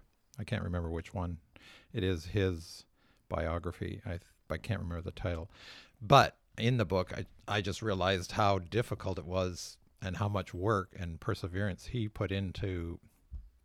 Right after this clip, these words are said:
he was a peanut farmer. So he was not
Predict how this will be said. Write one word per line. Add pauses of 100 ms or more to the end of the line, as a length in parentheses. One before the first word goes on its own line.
(240)
he
was
a
peanut
farmer. (480)
So
he
was
not